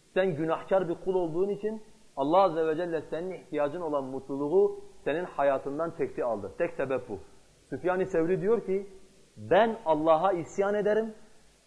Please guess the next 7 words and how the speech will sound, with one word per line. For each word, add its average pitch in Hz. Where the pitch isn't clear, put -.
ve 131
o 196
isyanın 190
etkisini 175
bazen 185
atımın 170
serkeşliğinde, 160